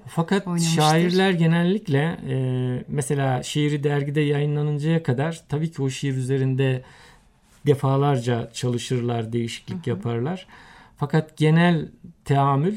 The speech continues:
Speaker 1: e, dergide yayınlandığı şekliyle kitabını almak şeklindedir. Fakat bazı şairler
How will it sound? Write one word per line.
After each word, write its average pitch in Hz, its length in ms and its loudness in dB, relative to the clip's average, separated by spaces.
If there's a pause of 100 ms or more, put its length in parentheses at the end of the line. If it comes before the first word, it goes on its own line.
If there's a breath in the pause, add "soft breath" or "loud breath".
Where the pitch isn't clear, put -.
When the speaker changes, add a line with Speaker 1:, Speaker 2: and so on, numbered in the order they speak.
(160)
Speaker 1:
e, 143 100 -4 (480)
dergide 139 380 0
yayınlandığı 143 720 0
şekliyle 123 760 -2 (200)
kitabını 123 420 -2
almak 127 340 0
şeklindedir. 120 680 -4
Fakat 147 320 -4
bazı 147 300 0
şairler 147 680 -2